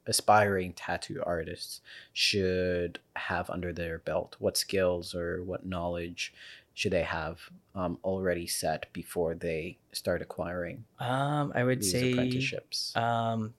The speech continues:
Speaker 2: yeah, good, good question. I mean, any, any type of, like, uh, n-, not to hate on sculpture, any type of, like, two-dimensional art, I feel like will help.
Speaker 1: <laughs>
Speaker 2: Sculpture would probably help too,
Speaker 1: That's
Speaker 2: three-dimensional
Speaker 1: true.
Speaker 2: too. But, uh, just, like, two, two-dimensional r-, renderings of either, like, uh,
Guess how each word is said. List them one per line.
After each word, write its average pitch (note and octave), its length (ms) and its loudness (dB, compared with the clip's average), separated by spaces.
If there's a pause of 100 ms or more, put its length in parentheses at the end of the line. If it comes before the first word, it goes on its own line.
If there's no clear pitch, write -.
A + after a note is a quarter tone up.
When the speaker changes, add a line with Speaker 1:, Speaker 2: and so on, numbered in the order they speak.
Speaker 2:
yeah, C#3 180 6
good, A#2+ 240 -2 (100)
good B2+ 140 -2
question. A#2+ 380 0
I A2+ 80 0
mean, A#2 180 0
any, A2 640 0
any A2+ 180 -2
type - 240 -4
of, A2+ 100 -2
like, G#2 200 -6 (160)
uh, A2 320 -2 (720)
n-, C3 140 2
not B2 100 0
to A#2 60 2
hate A#2+ 120 10
on A#2 80 8
sculpture, B2+ 340 8
any C3 180 12
type B2 160 12
of, B2 80 8
like, A2+ 120 8
two-dimensional D3+ 640 6
art, G3 220 8
I F#3 100 10
feel F#3+ 120 10
like F#3+ 100 10
will F#3 100 12
help. F#3 180 12
Speaker 1:
<laughs> G3+ 160 12
Speaker 2:
Sculpture D4+ 280 12
would F3 40 12
probably D#3+ 180 12
help C#3 140 12
too, D#3 100 12
Speaker 1:
That's D3 100 10
Speaker 2:
three-dimensional C3+ 480 12
Speaker 1:
true. E3 140 12
Speaker 2:
too. - 60 -2 (220)
But, F3+ 240 12
uh, D3 140 12
just, D3 160 6
like, C#3+ 100 6
two, C3 260 6
two-dimensional A#2 560 4
r-, - 140 2
renderings A2 480 2
of G#2 80 0
either, G#2 220 -4
like, G#2 180 -6
uh, G#2 100 -2